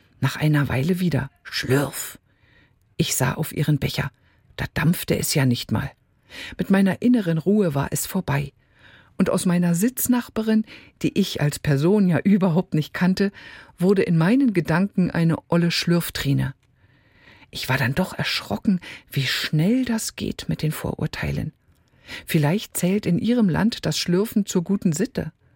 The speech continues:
Mich hat auch erschreckt, wie schnell der Friede gerade dort, wo er beginnt, nämlich im eigenen Herzen, gefährdet ist. Also, um mit Bischof Stecher zu sprechen, raus mit dem Gerümpel. In seinem Buch schreibt er,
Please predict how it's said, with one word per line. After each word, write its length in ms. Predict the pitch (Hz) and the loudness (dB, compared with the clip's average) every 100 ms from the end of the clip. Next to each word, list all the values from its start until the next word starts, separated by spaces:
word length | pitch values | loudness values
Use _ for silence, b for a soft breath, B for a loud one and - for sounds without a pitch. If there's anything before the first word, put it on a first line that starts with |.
| b b b b b b - | b b b b b b -4
Mich 220 | 147 - | -4 -2
hat 140 | 143 - | -8 -4
auch 300 | 185 330 - | -4 -4 -4
erschreckt, 580 | 147 - - 202 - B B B - | -4 -4 -4 -4 -6 B B B -2
wie 120 | 165 | 0
schnell 460 | - 165 185 262 254 | 0 0 0 2 2
der 120 | 185 | 0
Friede 480 | - 240 294 254 190 | -2 -2 0 0 0
gerade 480 | 175 165 196 190 | 0 2 2 0
dort, 400 | 147 190 302 - | 0 0 0 0
wo 80 | 196 | 0
er 160 | 180 165 | 2 2
beginnt, 460 | 156 - 339 262 - B - | 0 0 2 2 0 B 0
nämlich 260 | 180 165 | 2 2
im 100 | 156 | 0
eigenen 360 | - 151 151 143 | 2 2 2 2
Herzen, 400 | 175 254 - 180 b b | 2 0 0 -4 b b
gefährdet 640 | 139 - - 254 302 - - | -6 -4 -2 -2 0 -4 -4
ist. 340 | - - - B B B B B B - | -6 -8 -12 B B B B B B -2
Also, 400 | 170 175 165 - | 0 2 0 2
um 160 | 185 | 2
mit 280 | 165 156 - | 2 0 -2
Bischof 300 | 170 151 - | -2 -2 -2
Stecher 380 | - - - 185 | -2 -2 0 -2
zu 100 | 160 | -4
sprechen, 420 | - 160 - 175 b b b - | -2 -2 0 -2 b b b -8
raus 400 | - 180 254 - | -2 2 2 0
mit 160 | 156 143 | -2 2
dem 160 | 139 143 | 2 2
Gerümpel. 540 | 139 147 135 135 143 B B B B B B B B B B - | 0 0 2 0 -2 B B B B B B B B B B 0
In 120 | 185 | 2
seinem 260 | 175 180 | 4 4
Buch 240 | 165 254 - | 2 0 -2
schreibt 360 | - 202 - | -2 -2 0
er, 140 | 226 | -2